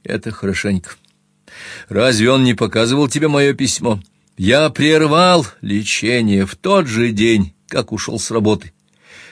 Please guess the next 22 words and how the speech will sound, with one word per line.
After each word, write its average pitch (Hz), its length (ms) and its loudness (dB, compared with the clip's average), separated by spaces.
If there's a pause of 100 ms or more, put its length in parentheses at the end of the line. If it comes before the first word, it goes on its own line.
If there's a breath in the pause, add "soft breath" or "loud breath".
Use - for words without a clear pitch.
(140)
Все 190 320 -4
думают, 180 320 0
что - 180 -2
я 180 100 0
в 175 60 0
отпуске, - 500 -2 (580)
а 117 100 -4
на 113 100 0
самом 104 340 -2
деле 113 180 -2
я 104 140 0
ушёл. - 360 -6 (560)
И 92 80 -6
если 147 460 0
б 123 80 -10
даже 123 320 0
мне 107 220 2
захотелось 120 600 0
бы 165 100 0
обратиться 160 520 -2
к - 80 -8
нему, 151 280 0